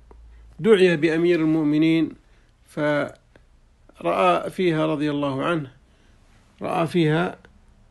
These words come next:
آه، أمرًا حسنًا، فأصبح أول من لقب بأمير المؤمنين هو عمر رضي الله عنه. ثم لما جاء عهد علي رضي الله عنه وكثرت الفتن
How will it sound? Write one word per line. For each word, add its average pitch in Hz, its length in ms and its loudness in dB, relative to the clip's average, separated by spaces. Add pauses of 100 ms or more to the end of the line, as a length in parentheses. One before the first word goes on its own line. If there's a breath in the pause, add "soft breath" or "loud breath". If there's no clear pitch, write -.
(180)
آه، 160 540 -8
أمرًا 151 340 -4
حسنًا، 170 540 -4 (600 soft breath)
فأصبح 160 1120 -8
أول 160 400 -2
من 143 200 -2
لقب 147 540 -6 (500 soft breath)
بأمير 156 300 0
المؤمنين 147 720 -2
هو 160 260 -2
عمر 143 360 -2
رضي 131 180 -8
الله 123 280 -8
عنه. 120 180 -14 (680 soft breath)
ثم 233 280 6
لما 214 300 6
جاء 180 340 4
عهد 147 260 -2
علي 156 240 0
رضي 135 240 -4
الله 131 300 -6
عنه 135 260 -6 (380)
وكثرت 156 560 -6
الفتن 143 460 -4